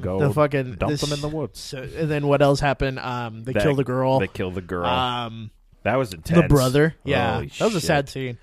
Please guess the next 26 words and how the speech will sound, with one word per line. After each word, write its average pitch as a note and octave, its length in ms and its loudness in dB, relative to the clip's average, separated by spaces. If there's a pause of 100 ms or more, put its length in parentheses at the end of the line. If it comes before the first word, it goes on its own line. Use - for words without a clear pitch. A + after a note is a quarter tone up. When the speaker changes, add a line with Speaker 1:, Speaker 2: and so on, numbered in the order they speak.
(200)
Speaker 1:
Yeah. C3+ 640 4
Speaker 2:
Um, B2+ 220 -8
and B2+ 180 -8
then B2+ 180 -6
fucking, C#3+ 580 -4
<laughs> - 0 -
uh, D3+ 180 0
the D3 120 0
butcher C#3+ 420 2
has, B2+ 460 -2
uh, A#2 380 -6 (560)
uh, C3+ 80 -6
Speaker 1:
That G2 180 0
one G#2 140 -2
Speaker 2:
Dodd. C3+ 400 2 (180)
Speaker 1:
dude. G#2+ 80 -12
Dodd G2 360 -2
in F#2 80 -4
Speaker 2:
Dodd. C3+ 200 2
Speaker 1:
the F#2 40 0
back G2 180 -6
of F2+ 80 -6
his D#3 80 -2
Speaker 2:
Yeah. D#3+ 360 4 (340)
<laughs> G#3+ 520 8 (720)
Dude, D3+ 280 4